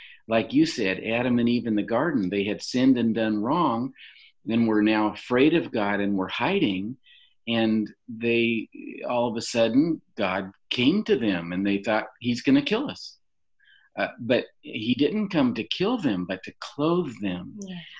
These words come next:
Speaker 1: And so he put to death a sacrifice. And with his own hands, or somehow, he clothed Adam and Eve, drew them near, and in intimacy covered them. Joss, that's what happened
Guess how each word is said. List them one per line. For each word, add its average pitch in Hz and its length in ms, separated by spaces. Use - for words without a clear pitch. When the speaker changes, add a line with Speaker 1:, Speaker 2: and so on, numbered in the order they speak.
Speaker 1:
And 110 160
so 127 160
he 131 200
put - 280
to 139 80
death 131 380
a 104 80
sacrifice. - 1120
And 117 180
with 120 140
his 117 200
own 156 440
hands, 127 640
or 101 140
somehow, 131 640
he 127 260
clothed 120 680
Adam 113 340
and 110 120
Eve, 92 340
drew 131 300
them 127 280
near, 120 300
and 101 140
in 101 200
intimacy 107 920
covered 110 580
them. 90 360
Joss, 131 500
that's 131 380
what 120 180
happened 104 640